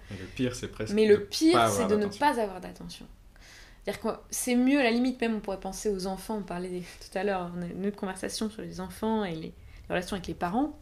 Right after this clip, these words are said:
Speaker 2: C'est limite mieux un parent qui gueule sur son enfant <laughs> qu'un parent qui ignore son enfant.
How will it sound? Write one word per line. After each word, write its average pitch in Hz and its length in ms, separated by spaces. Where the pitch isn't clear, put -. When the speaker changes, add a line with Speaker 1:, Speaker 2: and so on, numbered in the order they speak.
Speaker 2:
C'est - 200
limite 233 240
mieux 262 160
un 208 100
parent 233 280
qui 190 200
gueule 247 300
sur 208 140
son 190 180
enfant 208 400
<laughs> - 480
qu'un 196 200
parent 233 260
qui - 300
ignore 269 420
son 196 180
enfant. - 280